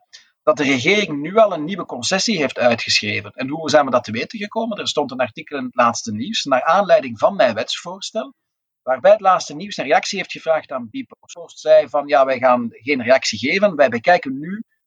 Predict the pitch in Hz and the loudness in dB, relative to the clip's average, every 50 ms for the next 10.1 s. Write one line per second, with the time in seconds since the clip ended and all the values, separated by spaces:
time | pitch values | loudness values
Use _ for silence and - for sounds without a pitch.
0 | _ _ _ - 143 - 180 185 - _ - 160 - - 113 - - 120 - - | _ _ _ -20 -14 -12 -12 -12 -12 _ -10 -8 -6 -4 -2 0 2 2 2 0
1 | 107 101 - - - 107 101 110 113 113 113 120 123 117 110 - 120 117 - 107 | -2 -4 -6 -6 -6 -2 2 2 2 4 2 0 0 -2 -6 -8 -6 -6 -4 -6
2 | 104 _ _ _ 101 - - - _ 107 120 127 127 - 214 113 113 110 - - | -8 _ _ _ -8 -8 -8 -8 _ 0 0 0 0 0 -2 -2 -2 -4 -6 -10
3 | 104 - - - 185 214 - 285 262 - 123 127 - - - 127 - - 120 110 | -6 -4 -2 0 0 0 0 0 -2 -2 -2 -2 -2 -2 -2 -4 -4 -4 -6 -4
4 | - 117 117 107 - - - - 196 - - 247 - - - - - - 151 - | 0 0 0 0 -2 -4 -2 -2 -2 0 2 0 2 4 4 2 2 2 2 0
5 | - - - - 139 - - - 139 117 131 127 117 110 110 107 92 104 101 101 | 0 0 -2 -8 -8 -6 -4 -4 0 2 2 2 2 0 -8 -8 -8 -6 -6 -4
6 | 104 120 147 139 - _ _ _ _ _ _ _ _ _ _ - 156 185 220 233 | -4 -4 -6 -8 -12 _ _ _ _ _ _ _ _ _ _ 0 2 4 4 2
7 | - - - - _ - 160 147 - - 143 127 143 156 156 135 120 - - 107 | 2 -2 -10 -12 _ 0 2 2 2 0 0 4 4 4 4 4 0 -4 -6 -2
8 | 104 - 180 226 247 - 147 120 - 117 107 104 107 - - 127 123 127 170 196 | 2 2 2 2 2 -2 -4 0 4 4 4 4 4 0 -2 -2 2 2 2 2
9 | - 233 214 - 175 151 151 123 131 156 151 143 135 123 104 110 95 110 113 139 | 4 2 0 0 -2 -6 -6 -4 -4 -4 -4 -4 -4 -6 -8 -4 0 2 4 4
10 | 196 302 | 2 0